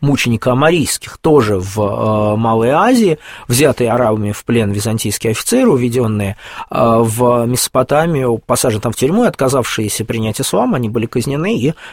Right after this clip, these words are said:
составили такую пару к сорока мученикам севастийским, да, сорок два, э, мученика амарийских. Поэтому, э, почитаем, они были, э, в-,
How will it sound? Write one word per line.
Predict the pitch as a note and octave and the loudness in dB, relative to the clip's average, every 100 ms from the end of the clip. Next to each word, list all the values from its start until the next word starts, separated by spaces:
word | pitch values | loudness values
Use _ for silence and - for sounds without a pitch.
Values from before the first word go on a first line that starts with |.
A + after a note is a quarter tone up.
| - | -6
составили | C#3+ E3 D3 | -2 2 2
такую | C3 C3+ C#3+ | 2 2 2
пару | B2+ D3+ D#3 B2+ | 2 2 2 0
к | |
сорока | - A#2+ - B2+ | 0 -2 0 0
мученикам | B2 - A2 G2+ G#2 - _ - | -2 -2 -4 -4 -6 -6 _ -6
севастийским, | - B2+ C#3 - C#3+ - G#2+ | 0 2 0 -2 -6 -10 -10
да, | G#2+ A#2+ | -6 -6
сорок | A#2 - G2+ G2 | -6 -4 -4 -4
два, | G2+ F#2+ - - - - - | -4 -4 -8 -16 -20 -20 -2
э, | A2+ A2 | 2 2
мученика | A2 G#2 - F#2+ G#2+ | 2 -2 -4 -4 -4
амарийских. | G#2+ A2 - - - - - - - | -2 -2 -2 -8 -12 -14 -14 -10 -2
Поэтому, | C#3 F3 G3 F#3+ F#3 F3 E3+ - D3+ D3 C#3+ C3+ | 0 2 2 2 2 2 2 2 2 4 2 0
э, | - | -4
почитаем, | D3 - - D3+ C#3+ | -2 -2 0 0 0
они | C#3 D#3 | -2 0
были, | D3+ C#3 C3+ C3 | 0 2 2 2
э, | - D#3 C#3 C3 | 0 0 2 0
в-, | B2 B2+ | 0 -6